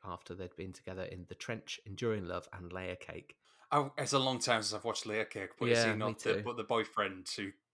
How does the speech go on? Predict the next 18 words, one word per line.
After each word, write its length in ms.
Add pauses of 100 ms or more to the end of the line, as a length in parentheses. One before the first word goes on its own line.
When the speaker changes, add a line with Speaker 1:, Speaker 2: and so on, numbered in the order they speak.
(160)
Speaker 2:
sort 260
of, 240
spo-, 340
spoilers 340
for 120
Layer 200
Cake, 280
is 100
he 80
not 160
the 60
guy 240
who 80
shoots 400
him 100
at 120
the 100
end? 300